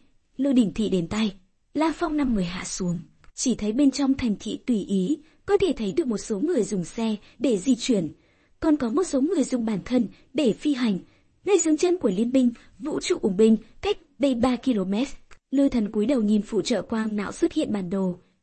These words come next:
rồi sau đó nhờ từ trường hành tinh để xác định mà đại khái địa điểm nằm ở phía đông bắc. Lập tức La Phong năm người nhanh chóng hướng trụ sở của liên minh, vũ trụ ủng binh.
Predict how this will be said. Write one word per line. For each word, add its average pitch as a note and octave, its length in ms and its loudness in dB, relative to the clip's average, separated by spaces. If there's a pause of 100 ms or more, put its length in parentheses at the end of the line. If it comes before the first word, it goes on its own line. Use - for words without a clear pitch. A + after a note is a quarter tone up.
(120)
rồi D4+ 180 -2
sau E4 160 -2
đó A#3+ 240 -2
nhờ D4 280 0
từ A#3 160 2
trường A3 200 0
hành F#3+ 200 -2
tinh C#4 240 8 (320)
để C4 240 0
xác F#4 260 -6
định D#4 240 4 (300)
mà C4 160 2
đại - 180 -2
khái G3 200 -6
địa A3 160 -2
điểm G3+ 240 2 (400)
nằm C4+ 300 4
ở G3+ 120 0
phía F3+ 200 -2
đông G#3 240 0
bắc. D4 180 2 (520)
Lập B3+ 220 2
tức F#4+ 180 2
La D#4+ 180 2
Phong C4 240 0
năm A#3 140 0 (540)
người D#4 240 4
nhanh C#4+ 200 6
chóng G3 340 -4
hướng F#3+ 220 2
trụ - 200 -2
sở G3+ 280 -2
của F#3+ 180 -2
liên G3+ 240 4
minh, G3+ 180 6 (400)
vũ G#3+ 160 -2
trụ - 220 0
ủng F3 240 0
binh. F#3+ 220 8